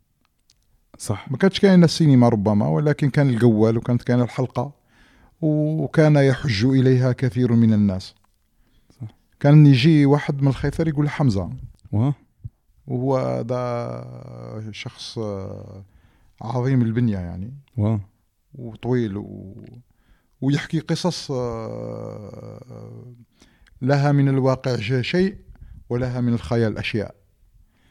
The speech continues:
Speaker 1: صح.
Speaker 2: كان، آه، في كل حلقة يجيب لنا خصلة من خصال، آه، علي كرم الله وجهه.
Speaker 1: واه.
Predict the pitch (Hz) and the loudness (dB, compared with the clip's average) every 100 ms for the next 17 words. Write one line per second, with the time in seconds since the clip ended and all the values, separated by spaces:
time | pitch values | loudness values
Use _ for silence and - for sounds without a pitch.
0 | _ - 107 - 165 170 156 143 131 131 | _ -20 -12 0 2 2 -2 -4 -4 -4
1 | 131 131 131 131 131 - 135 - 208 180 | -6 -8 -8 -8 -8 -10 -12 -6 -4 -4
2 | - 156 - 185 175 139 135 123 135 135 | -4 -6 -4 -6 -4 -4 -4 -4 -4 -4
3 | 131 131 135 131 131 123 120 - 135 - | -4 -8 -12 -14 -16 -16 -18 -16 -14 -6
4 | 143 131 123 - 135 120 117 110 107 107 | -6 -6 -8 -6 -4 -2 -2 -2 -2 -4
5 | 104 107 110 107 107 113 - - - - | -6 -8 -8 -10 -10 -12 -16 -20 -20 -14
6 | - 131 135 123 127 123 113 113 110 98 | -2 4 6 4 2 2 2 2 2 2
7 | 98 85 _ _ _ _ 107 104 | 0 -4 _ _ _ _ -6 -4